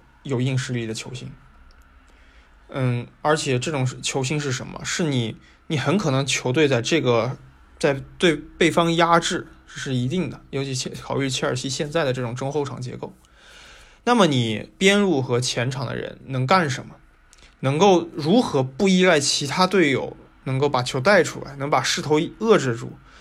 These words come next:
你有，是否有这种手段？其实呢，是有一定的这种手段。所以说呢，我们不能完全说他是体系球员，但是他所做的，能做的这些事情呢，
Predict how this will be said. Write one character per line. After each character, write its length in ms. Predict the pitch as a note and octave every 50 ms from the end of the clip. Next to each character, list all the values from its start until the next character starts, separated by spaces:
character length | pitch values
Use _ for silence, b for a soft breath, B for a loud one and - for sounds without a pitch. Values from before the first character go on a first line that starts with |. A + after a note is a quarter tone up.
| B B B B
你 100 | F#3 G3+
有， 80 | F3
是 200 | D3+ - - B3+
否 120 | A3 F#3+ F#3
有 100 | D#3+ C3
这 80 | B2
种 140 | C#3 B2+ B2+
手 160 | B2+ - -
段？ 180 | B2+ - - - -
其 400 | - - - - F#3 F#3+ G#3+ A#3 A3
实 220 | F#3+ F#3+ F#3 G3
呢， 100 | G#3 G#3
是 220 | G3+ - B3+ A3 F3+ D#3
有 420 | C#3 B2+ - - - - - - - -
一 160 | D3+ D3 D3+
定 340 | D#3 - - C#4+ C#4+ G#3+ D#3
的 100 | A#2+ A2
这 120 | A#2+ A#2
种 120 | G#2 G#2+
手 160 | B2+ - - -
段。 140 | - - C3+
所 240 | - - E3 G3 A#3+
以 80 | G3+
说 200 | E3 - F3 F3
呢， 180 | F3 E3+ E3 - B B B B B B B B B B B B
我 100 | D3 D3
们 200 | D#3 E3 E3+ E3+
不 140 | E3 C4+ A#3+
能 180 | F#3+ F3 F3
完 160 | E3 C#3+ C#3+
全 160 | F3 F3 E3+ D#3+
说 160 | - F3 E3+
他 140 | E3+ F3 E3
是 100 | F3+ F3
体 380 | - - - - - - B2
系 200 | B2 - F#3+ F3
球 260 | C3 B2+ - - -
员， 100 | - - - - b b b b b b
但 220 | - A#3+ C4+ C4
是 360 | - - A3+ E3+ C#3 A2 - -
他 180 | - - D#3+ D#3+
所 240 | D#3+ - - B2+
做 240 | B2 - - E3 D#3
的， 200 | C3 B2 A2 A2 -
能 220 | B2+ C3 B2+ C3
做 240 | C#3 - A3+ G3+ E3+
的 100 | C3+ B2
这 140 | B2 C#3 C#3
些 100 | D3 D3
事 240 | D3 - - G#3 E3
情 200 | - - B2+ B2
呢， 120 | - -